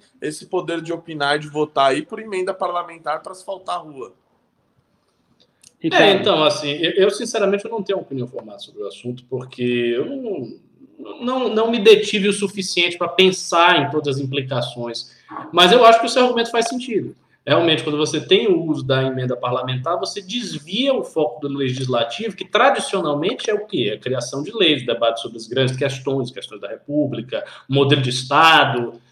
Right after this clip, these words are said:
Speaker 3: né, o, o, o, o modelo das várias áreas do Estado, e isso é substituído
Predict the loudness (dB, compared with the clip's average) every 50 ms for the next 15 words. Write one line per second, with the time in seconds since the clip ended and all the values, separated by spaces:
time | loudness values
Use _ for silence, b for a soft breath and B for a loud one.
0 | B B _ -4 0 2 4 4 4 4 2 0 -4 -6 -8 -6 -6 -8 -8 -8
1 | -14 -14 -8 -8 -8 -6 -6 -4 2 4 4 4 4 6 6 6 6 6 6 4
2 | 4 4 6 4 4 6 8 8 6 6 6 6 6 8 6 6 6 4 4 2
3 | 0 -2 -6 -6 -4 -4 -6 -2 0 2 4 4 2 2 0 -2 -8 b b b
4 | b b b b b _ _ -2 0 4 6 6 6 4 2 0 0 0 0 0
5 | -4 -10 -14 -10 -8 -4 -2 -2 -2 0 -2 -4 -4 -6 -8 -6 -2 0 2 4
6 | 4 4 2 2 -2 -6 -8 -8